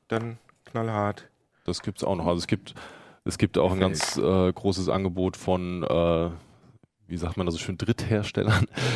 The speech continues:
Speaker 1: Mhm.
Speaker 2: Ähm, ja, das, die haben dann kein Samsung-Logo, aber sind auch für Samsung-Handys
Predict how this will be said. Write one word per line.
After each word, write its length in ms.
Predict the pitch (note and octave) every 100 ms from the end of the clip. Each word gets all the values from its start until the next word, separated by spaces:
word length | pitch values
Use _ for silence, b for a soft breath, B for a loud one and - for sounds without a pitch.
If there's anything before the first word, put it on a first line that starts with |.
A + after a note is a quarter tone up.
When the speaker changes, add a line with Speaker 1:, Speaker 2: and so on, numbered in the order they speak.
| F2
Speaker 1:
Mhm. 200 | G2 -
Speaker 2:
Ähm, 580 | G2 F#2 F2+ F2+ F2 F2 G1+
ja, 160 | E2
das, 320 | E2 E2+ D#2+ - -
die 280 | F2+ F2
haben 160 | E2 F2+
dann 80 | F2
kein 240 | F#2 F2+
Samsung-Logo, 760 | F2 F#2 F#2+ G2 F#2+ F#2 F#2+ F2
aber 180 | F2
sind 200 | E2+ F2
auch 160 | - F#2
für 480 | - F2+ D#2+ D#2 D2+
Samsung-Handys 880 | D2 D#2 D#2+ D2+ D#2+ D#2 C#2+ -